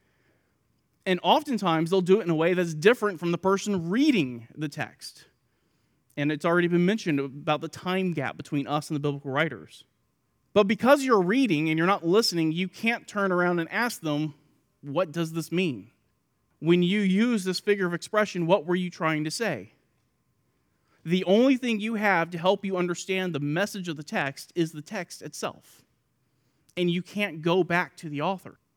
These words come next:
The author's not alive anymore. You can't talk to him. You can't ask him what he meant. Hermeneutics becomes a necessity if you desire to receive what the author was trying to communicate.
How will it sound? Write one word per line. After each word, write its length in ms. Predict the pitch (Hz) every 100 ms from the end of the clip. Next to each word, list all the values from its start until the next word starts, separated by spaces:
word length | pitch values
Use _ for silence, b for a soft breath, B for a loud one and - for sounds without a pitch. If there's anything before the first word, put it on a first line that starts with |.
| _ _ _
The 120 | 110
author's 280 | 107 135 151
not 160 | 156
alive 340 | 180 202 240 214
anymore. 480 | 269 147 123 - _ _ _ _ _ _ _
You 100 | 135
can't 260 | 143 165 180
talk 260 | 220 262 -
to 120 | 175
him. 140 | 139
You 80 | 143
can't 260 | 190 196 160
ask 320 | 220 269 214
him 100 | 190
what 140 | 180
he 80 | 196
meant. 240 | 202 240 - _ _ _ _ _ _
Hermeneutics 880 | - 254 233 208 269 165 170 - - _ _ _ _ _ _ _ _ 156
becomes 440 | 190 202 220 202
a 60 | 196
necessity 880 | 180 - - 254 - 190 151 156
if 120 | 151 170
you 80 |
desire 480 | 160 160 175 180 185
to 80 | 165
receive 720 | 165 156 - 208 160 139 139
what 200 | 151 147
the 120 | 156
author 320 | 135 170 165 139
was 140 | 143
trying 260 | - 143 131
to 60 |
communicate. 540 | 131 156 156 143 107